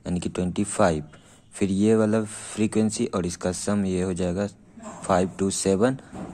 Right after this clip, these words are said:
और थ्री, थर्टी सेवन, और इसका और इसका सम हो जाएगा सेवन और फ़िफ़्टी सेवन,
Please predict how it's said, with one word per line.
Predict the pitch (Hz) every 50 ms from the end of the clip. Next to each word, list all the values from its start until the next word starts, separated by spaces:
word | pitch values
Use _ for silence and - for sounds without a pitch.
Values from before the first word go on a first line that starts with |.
| - -
और | 95 92
थ्री, | - - 104 85 87
थर्टी | 87 - 107 98 - - 110 110
सेवन, | - - 113 110 104 120 131 131 - - - - - - - - - - - - - - - - - - - - - - - -
और | 98 104 101
इसका | 104 - - - - 113 107
और | 101 95 87
इसका | 90 - - - 98
सम | 95 - - 104 104 101
हो | 98 95
जाएगा | 85 82 85 85 90
सेवन | 90 - - - 101 95 95 98 113 113 101
और | - 87 82 80
फ़िफ़्टी | - - 82 - - - 101 92
सेवन, | - - 104 101 95 113 123